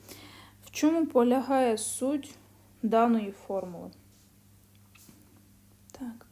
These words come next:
давайте ми з вами трошки помалюємо. Е, перша її частина, ну, цю от річ, це, в принципі, буде неправильно. Е, вам потрібно порахувати,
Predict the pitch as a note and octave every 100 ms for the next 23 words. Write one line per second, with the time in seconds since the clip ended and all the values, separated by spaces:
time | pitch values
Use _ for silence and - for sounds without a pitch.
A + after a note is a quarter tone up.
0 | C4+ C4 C#4 C4+ B3 A#3 A#3+ A#3+ C4+ B3+
1 | A#3+ - C4 - - A3+ - C4 C4+ C4+
2 | B3+ B3+ B3 B3 A#3 A#3+ - - - -
3 | - - - - - - - F#4 C#4+ C#4+
4 | C#4 C4+ C4 B3 - C#4 D#4+ F4+ - D4
5 | C4+ B3 C4+ A#3+ - C#4+ D4 C4+ B3+ -
6 | B3+ B3+ A#3+ A#3 - A3 G#3+ A3 A3 G#3
7 | - - - - - - - - - -
8 | - - - G#3+ G3+ - - A3 G#3+ -
9 | F#3+ G3 G3 G3 A3+ C4 A3+ G3+ G3 F#3
10 | F#3 G#3+ - - - - - - - -
11 | - - B3 B3 B3 B3 B3 A#3+ A#3+ G#3
12 | A#2+ - - - - G#3+ A3 B3 C4+ D#4
13 | D4+ C4 C4 B3 B3+ C4+ C4+ A#3+ A3+ A3+
14 | B3 B3+ B3+ B3 A3+ A3 G#3 - -